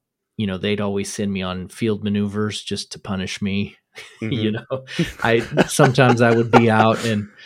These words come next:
Speaker 1: like, you don't realize it, how, how intense the punishments are, but they would be. And for people that are listening, like, "Oh man, I don't wanna do this." It's, I say I liked it though, right? <laughs>
Speaker 2: Yeah.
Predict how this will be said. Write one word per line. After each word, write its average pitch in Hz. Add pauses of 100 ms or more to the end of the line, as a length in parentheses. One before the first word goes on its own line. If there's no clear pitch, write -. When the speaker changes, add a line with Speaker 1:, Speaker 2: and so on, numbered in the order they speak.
(240)
Speaker 1:
like, 123
you 147
don't 175
realize 113
it, -
how, 107 (200)
how 92
intense 110
the 95
punishments 101
are, 92
but 98
they 117
would 107
be. 101 (100)
And 107 (140)
for -
people 123
that 104
are 104
listening, 104
like, 87
"Oh 107
man, 95
I 92
don't 92
wanna 90
do 92
this." 90
It's, 127 (240)
I 135
say 170
I 131
liked 165
it 101
though, 92
right? 110 (220)
<laughs> -
Speaker 2:
Yeah. 110